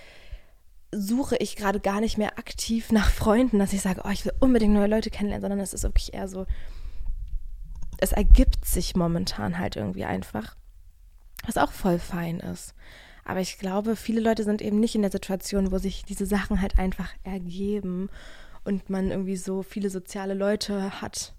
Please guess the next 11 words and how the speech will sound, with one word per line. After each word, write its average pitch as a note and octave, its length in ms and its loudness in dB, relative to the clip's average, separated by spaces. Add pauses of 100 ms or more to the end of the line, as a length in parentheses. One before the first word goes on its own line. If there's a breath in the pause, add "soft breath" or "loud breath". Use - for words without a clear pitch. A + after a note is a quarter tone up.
(400)
So, G3+ 80 -2
das F#3+ 180 -2
ist - 260 -2
halt F3+ 260 -4
einfach, F3+ 420 -2 (160)
glaub F#3 140 2
ich, F3+ 80 -4
bei F3+ 120 0
vielen - 360 -6
nicht F#3 160 -8
so. - 260 -8